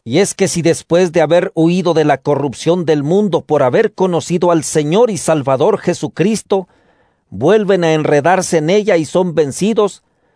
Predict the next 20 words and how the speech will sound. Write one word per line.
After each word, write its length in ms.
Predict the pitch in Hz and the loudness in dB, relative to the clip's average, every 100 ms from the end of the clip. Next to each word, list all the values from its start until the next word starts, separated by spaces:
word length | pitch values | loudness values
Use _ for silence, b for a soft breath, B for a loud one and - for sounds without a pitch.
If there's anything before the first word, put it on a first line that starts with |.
| _ _ | _ _
su 200 | - 202 | -6 -4
situación 640 | 156 180 165 156 - 262 | -2 -2 0 0 0 -2
final 420 | 247 196 180 208 196 | 0 0 2 2 2
es 160 | 160 | 0
más 180 | 165 214 | 0 2
lamentable 720 | 196 170 151 131 180 240 202 | 2 0 -2 -2 -2 0 -2
que 120 | - 127 | -2 0
la 160 | 117 | 0
primera. 640 | - 110 104 98 87 87 - _ _ _ _ _ - | -2 -2 -2 -2 -4 -8 -16 _ _ _ _ _ -8
Mejor 460 | 113 120 180 214 | -6 -2 0 2
les 160 | 190 165 | 2 2
sería 360 | 160 156 190 | 0 2 2
no 120 | 175 170 | 2 2
haber 260 | 170 170 | 2 0
conocido 500 | - 160 147 180 170 | -2 -2 -2 -2 0
el 120 | 165 | 0
camino 400 | - 147 160 175 | 0 -2 0 0
de 100 | 151 | 2
la 120 | 147 135 | 0 0
justicia 760 | 147 131 - 202 175 196 180 | -6 -10 -6 -4 -2 0 0